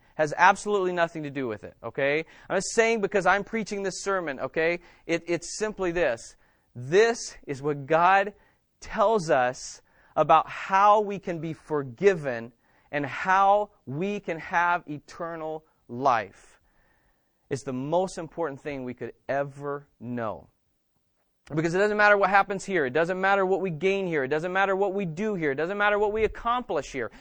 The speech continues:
It doesn't matter the fame that we get here. It doesn't matter the name that we're given here. When it's all over, it's gonna come down to one thing. Where am I gonna spend eternity?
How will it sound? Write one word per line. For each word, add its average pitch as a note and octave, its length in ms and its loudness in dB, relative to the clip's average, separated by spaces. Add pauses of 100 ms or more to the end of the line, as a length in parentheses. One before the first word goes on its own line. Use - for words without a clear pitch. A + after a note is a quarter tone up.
(140)
It D3+ 100 -4
doesn't A#3+ 300 2
matter G#3+ 380 0
the F#3+ 80 -4
fame B3+ 560 -2
that F#3+ 100 -6
we D3+ 140 -4
get C#3+ 220 -4
here. C3+ 280 -4 (200)
It - 20 -8
doesn't G#3+ 260 0
matter G#3+ 300 0
the F3+ 140 -6
name F#3 720 -4 (240)
that D#3+ 180 0
we're D#3+ 120 -2
given C3+ 280 -2
here. A2+ 400 -6 (840)
When D#3+ 240 -6
it's D3+ 100 -2
all A3 260 6
over, D3 540 2 (160)
it's D3 140 -4
gonna E3+ 160 -4
come F#3+ 200 -4
down F3+ 200 2
to D#3 100 2
one D#3 400 0
thing. B2+ 360 -6 (1080)
Where C#3+ 340 -2
am G#3 100 -2
I G3+ 60 -2
gonna F#3+ 180 -6
spend E3+ 280 -10
eternity? G#2+ 480 -14